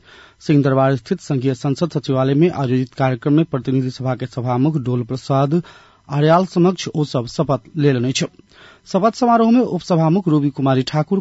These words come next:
कानून न्याय तथा संसदीय मामिला मंत्री सुभिता गौतम, राष्ट्र सभा के उपाध्यक्ष लीला कुमारी भण्डारी, राजनीतिक दल के संसदीय दल के पदाधिकारी लगायत की उपस्थिति रहल छल।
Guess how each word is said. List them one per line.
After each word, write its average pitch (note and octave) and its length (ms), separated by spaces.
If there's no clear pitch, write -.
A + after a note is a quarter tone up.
कानून D3+ 280
न्याय C#3 160
तथा C#3+ 300
संसदीय C3+ 500
मामिला C3 360
मंत्री C3 300
सुभिता B2 440
गौतम, D#3+ 380
राष्ट्र F3 280
सभा F#3 240
के F3+ 120
उपाध्यक्ष D3 640
लीला C#3 220
कुमारी C3 340
भण्डारी, D3 460
राजनीतिक B2+ 440
दल C3+ 160
के D#3 120
संसदीय B2+ 380
दल B2+ 140
के E3 140
पदाधिकारी B2 580
लगायत C3+ 380
की D#3 220
उपस्थिति B2+ 580
रहल A2 200
छल। D#3+ 220